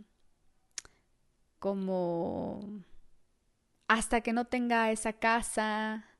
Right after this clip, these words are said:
o "Hasta que no prospere con ese negocio", "Hasta que no tenga tal relación o consiga ese proyecto,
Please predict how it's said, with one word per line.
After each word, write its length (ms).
o 140
"Hasta 280
que 180
no 180
prospere 540
con 180
ese 180
negocio", 760
"Hasta 300
que 120
no 140
tenga 280
tal 300
relación 640
o 80
consiga 680
ese 240
proyecto, 800